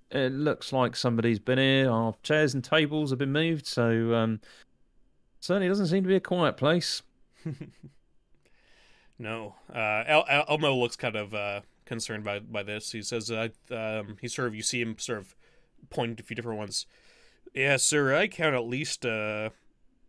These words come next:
Speaker 2: six, six or seven different individual tracks here. You know, it's a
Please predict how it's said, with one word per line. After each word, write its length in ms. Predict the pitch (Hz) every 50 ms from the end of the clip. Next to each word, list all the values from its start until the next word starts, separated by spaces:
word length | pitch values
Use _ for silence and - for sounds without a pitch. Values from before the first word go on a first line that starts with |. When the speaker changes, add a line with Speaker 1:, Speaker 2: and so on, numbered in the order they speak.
| _ _ -
Speaker 2:
six, 500 | - - - - - 143 151 147 - -
six 720 | - - - - - - 139 - - - - 170 - -
or 60 | 147
seven 420 | 143 - - 156 135 135 135 120 113
different 240 | 113 117 127 120 120
individual 460 | 120 120 120 107 117 113 113 104 101
tracks 380 | - - - 117 117 117 - -
here. 240 | - 107 98 101 - _ _ _ _ _ _ _ _ _ -
You 100 | - 104
know, 60 | 104
it's 140 | 110 - -
a 260 | 117 107 104 101 -